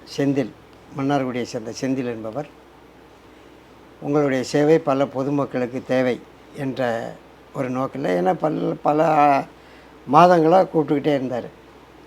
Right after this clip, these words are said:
எனக்கு அது வர்றதுக்கு உண்டான ஒரு சாத்தியக்கூறு இல்லை.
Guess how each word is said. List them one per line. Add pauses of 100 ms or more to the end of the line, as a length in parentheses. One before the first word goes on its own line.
(360)
எனக்கு
அது
வர்றதுக்கு
உண்டான
ஒரு (100)
சாத்தியக்கூறு
இல்லை.